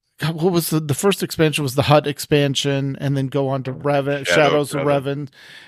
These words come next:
Speaker 1: You know, that would be, that would be an interesting experiment if they would say, you know, that way everyone's not rushing to get through all the expansions, but, like, they know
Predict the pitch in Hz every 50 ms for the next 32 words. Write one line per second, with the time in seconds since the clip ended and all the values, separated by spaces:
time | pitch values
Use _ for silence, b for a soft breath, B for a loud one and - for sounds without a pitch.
0 | B B 175 170 165 160 151 147 143 175 190 240 285 311 233 208 196 175 156 147
1 | 160 131 175 190 233 262 226 233 214 180 160 175 170 170 147 156 156 139 - 143
2 | 131 - - 165 151 139 139 135 - - - - - 165 156 147 143 143 139 139
3 | 139 - - - 156 151 143 139 143 135 123 - - - 151 139 135 135 131 123
4 | 151 _ _ _ _ _ - 196 170 151 156 151 185 202 185 190 175 170 165 165
5 | 175 185 175 156 139 - 156 160 151 147 143 127 - _ b b b b b b
6 | - 156 165 156 - - 175 165 151 131 - 135 - 151 151 151 - - - 180
7 | 175 165 156 151 147 143 143 143 131 - - - - 165 156 160 165 151 - 151
8 | 143 131 117 - - 147 143 135 143 135 - 143 147 139 139 143 147 147 143 139
9 | 135 127 123 117